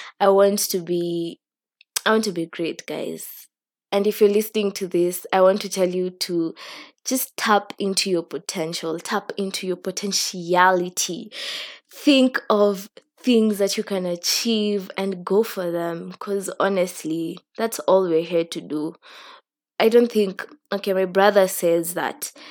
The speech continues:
we're here on earth to, to live for God and to, like, die. I don't know. <laughs> But it's basically a theory of how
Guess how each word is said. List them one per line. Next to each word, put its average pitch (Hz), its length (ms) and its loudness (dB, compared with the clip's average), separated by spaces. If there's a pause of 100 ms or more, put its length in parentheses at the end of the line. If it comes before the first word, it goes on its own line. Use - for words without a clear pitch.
(280)
we're 180 180 4
here 185 560 2 (180)
on 175 280 -2
earth 175 400 0 (260)
to, 165 580 -4 (1120)
to - 160 -6
live 185 760 -4
for - 300 -6
God 180 480 0 (100)
and 170 360 -4
to, 180 180 -4
like, 170 520 -4 (1500)
die. 165 220 0 (340)
I 208 60 -4
don't 185 220 -2
know. 165 80 -14 (420)
<laughs> 226 80 0 (320)
But 233 120 8
it's 226 180 4
basically 226 720 2
a 185 120 4
theory 202 540 6
of 175 240 2
how 175 540 6